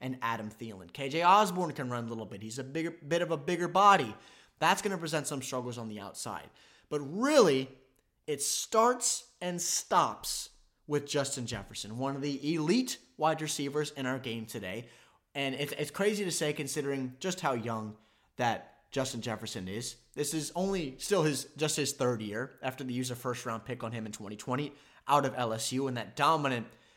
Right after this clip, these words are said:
Joe Burrow-led L S U national championship team, one of the most historic offenses to ever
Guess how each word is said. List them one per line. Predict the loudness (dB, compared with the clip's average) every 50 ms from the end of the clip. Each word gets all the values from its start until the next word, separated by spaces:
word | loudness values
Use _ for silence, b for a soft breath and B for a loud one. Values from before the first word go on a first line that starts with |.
| b b b b b b _ -8
Joe | 2 4 6 6 6
Burrow-led | 6 6 6 6 8 6 6 4 2 2 0 0 -2 -2
L | -4 -2 -2 -2
S | -2 -2 -4
U | -4 -4
national | -2 -2 -2 -2 -4 -6 -8 -8
championship | -6 -6 -4 -6 -6 -6 -8 -8 -8 -6
team, | -6 -4 -2 -2 0
one | 0 0
of | 0 0
the | -2 0
most | 0 0 0 -2 -4
historic | -6 -6 -4 -2 0 2 2 0 0
offenses | 0 0 0 0 0 -4 -6 -6 -6 -8 -8 -6
to | -8 -8 -4
ever | -2 -2 0 0 0 -2 -2